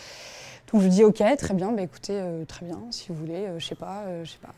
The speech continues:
Et elle me dit : « Euh, prenez le temps de la réflexion et, euh, reviens, reviens vers moi quand, euh, quand, euh,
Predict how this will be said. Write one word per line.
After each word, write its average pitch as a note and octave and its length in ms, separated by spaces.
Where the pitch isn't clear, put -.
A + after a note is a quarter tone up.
Et F3 60
elle F3+ 120
me F3+ 140
dit : « G3 180
Euh, A#3 180
prenez A3 200
le G#3 60
temps C#4 100
de C#4+ 40
la C4 80
réflexion C#4+ 540
et, B3 200
euh, G3 180
reviens, A3 500
reviens G#3 240
vers G3+ 140
moi F#3+ 220
quand, G#3 280
euh, F3 340
quand, F3 240
euh, F3 240